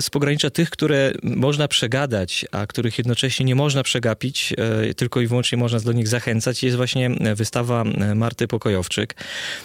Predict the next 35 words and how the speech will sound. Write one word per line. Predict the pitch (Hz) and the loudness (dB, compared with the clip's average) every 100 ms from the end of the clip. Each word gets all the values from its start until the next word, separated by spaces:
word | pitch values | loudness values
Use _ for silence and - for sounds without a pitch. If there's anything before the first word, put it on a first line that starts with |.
| - - | -10 -2
W | 117 | 2
moim | 165 | 2
przekonaniu | 180 170 160 175 | 2 0 2 2
pokaz, | 156 160 165 - - - - | 0 0 0 -2 -6 -10 -8
e, | - | -4
absolutnie | - 156 175 165 | 0 2 2 2
wyjątkowy. | 143 147 139 - 95 90 92 - | 2 2 0 0 0 0 -6 -6
Mm, | - 101 104 107 | -2 0 2 0
pokaz, | - 123 135 139 | 0 -2 0 0
na | |
którym | 123 - 123 127 120 | 0 0 2 2 2
mamy | 117 123 135 | 2 2 2
do | 127 | 0
czynienia | 117 123 123 127 120 120 - _ _ 107 101 | 0 0 2 2 2 0 -4 _ _ -8 -6
właściwie | - 107 131 117 | -4 -4 0 2
nie | 202 | 2
z | - | 2
pograniczem | 151 127 127 175 135 | 0 2 2 2 2
malarstwa | 120 131 151 - 131 | 2 0 -4 -2 -2
i | |
tkaniny, | - 120 160 156 | 0 0 2 4
ale | 131 127 | 2 0
tak | 135 | 0
jak | 131 - | -2 0
tutaj | 127 | -2
słusznie, | 120 127 131 | 0 -2 0
Andrzeju, | 120 127 | 0 0
powiedziałeś | 123 117 120 | 0 0 0
wcześniej, | - 131 139 131 - - 190 139 | 0 -2 0 -2 -4 -8 -8 -4
e, | 120 120 | 0 0
właściwie | 117 120 - 131 | 0 -2 0 0
z | - | 0
taką | 127 131 135 147 | -2 0 0 0
syntezą, | - 143 151 143 104 92 98 | 2 2 2 0 0 -4 -2
symbiozą, | - 113 139 131 101 | -2 0 2 0 -2